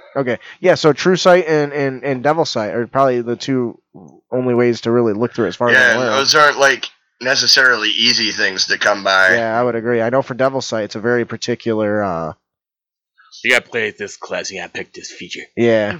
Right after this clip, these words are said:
Speaker 2: Yeah, and, like, True Sight is, like, a, it's, like, what, sixth level spell?
Speaker 3: I don't know.
Speaker 1: It's, it's up there. I'm not really sure what level it is, but it's pretty high.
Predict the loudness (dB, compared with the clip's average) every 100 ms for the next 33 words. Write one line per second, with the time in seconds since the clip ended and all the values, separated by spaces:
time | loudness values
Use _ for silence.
0 | -2 2 4 4 2 2 2 4 4 4
1 | -2 -8 _ _ _ _ _ _ _ _
2 | _ _ -4 0 2 4 4 6 6 4
3 | 2 0 2 0 -2 -6 _ _ -8 -2
4 | 0 0 0 0 2 2 2 2 2 2
5 | 2 2 0 _ _ _ _ -8 -8 -8
6 | -12 -6 -6 -6 -8 -6 -2 -2 -2 -2
7 | -2 -2 -2 -2 -2 -2 -2 -2 0 -2
8 | -2 -2 -2 -4 -6 -4 -4 -4 -4 -4